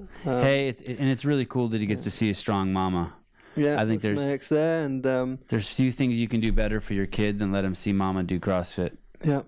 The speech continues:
Speaker 2: It's
Speaker 1: that's,
Speaker 2: such a
Speaker 1: uh,
Speaker 2: great thing for my kids to see.
Speaker 1: that's the team in, that's the team in Bordeaux, uh, or part of the team. We got some more coaches, but that, the, those are the
Speaker 2: Who's the senior dude back there?
Speaker 1: Um, that's a guy who runs, um,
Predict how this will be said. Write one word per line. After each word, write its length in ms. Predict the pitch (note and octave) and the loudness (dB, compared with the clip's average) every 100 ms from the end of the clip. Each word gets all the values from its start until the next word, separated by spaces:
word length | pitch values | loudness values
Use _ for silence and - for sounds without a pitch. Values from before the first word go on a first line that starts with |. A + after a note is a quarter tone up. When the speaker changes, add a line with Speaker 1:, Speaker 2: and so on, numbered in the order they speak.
| - | -8
Speaker 2:
It's 80 | G#2+ | -4
Speaker 1:
that's, 140 | C#3+ | -2
Speaker 2:
such 200 | G#2+ G2+ | 0 -2
a 60 | G2 | -2
Speaker 1:
uh, 20 | |
Speaker 2:
great 320 | G2+ F#2 - | 0 -2 -2
thing 180 | F#2 F#2 | -2 -2
for 120 | - | 0
my 120 | F#2 | -2
kids 240 | F2 F2+ F2 | 0 -2 -2
to 100 | F2 | -6
see. 420 | - F2+ F2+ F2 - | -4 -2 -2 -4 -2
Speaker 1:
that's 240 | E3 D#3+ | 0 0
the 80 | - | -2
team 240 | - C#3+ C3+ | -2 0 0
in, 220 | B2 B2 | -2 -2
that's 160 | B2+ | -4
the 80 | - | -4
team 160 | - C3 | -2 0
in 100 | A#2 | 2
Bordeaux, 320 | A2 A2 A2+ - _ _ - | 2 0 -2 -8 _ _ -4
uh, 80 | A#2+ | 0
or 140 | G#2+ | 0
part 220 | - A#2+ | 2 0
of 20 | A#2 | 0
the 60 | |
team. 180 | A2 A#2+ | -4 -2
We 80 | A#2 | 0
got 140 | B2 | 0
some 120 | - | 0
more 100 | A#2 A2+ | -2 0
coaches, 380 | A#2+ A2+ - | 0 0 -6
but 120 | G#2+ - | -8 -4
that, 220 | G#2+ - C3 | -4 -6 -10
the, 200 | B2 A#2 | -6 -4
those 220 | A#2+ A2+ | -2 -2
are 80 | G#2+ | 0
the 60 | G#2+ | 2
Speaker 2:
Who's 200 | C3 C3+ | 2 0
the 100 | C3+ | -2
senior 460 | - B2 C3 B2+ | 0 0 2 0
dude 240 | G#2+ G2+ F#2+ | 0 -2 0
back 240 | F#2 F#2 | -2 -2
there? 280 | F#2+ F2+ F2+ - - - - | -4 -4 -6 -14 -20 -20 -6
Speaker 1:
Um, 480 | B2+ B2 B2+ B2+ B2+ - - | 0 0 2 -2 -4 -10 -4
that's 220 | E3 F#3+ G3+ | -2 0 -2
a 40 | |
guy 220 | F3+ F3 | 0 0
who 100 | D#3 | 0
runs, 320 | D3 D3 D3 | 0 -2 0
um, 580 | C3+ A#2+ A#2 A2+ A2+ A2+ | 0 2 0 -2 -6 -10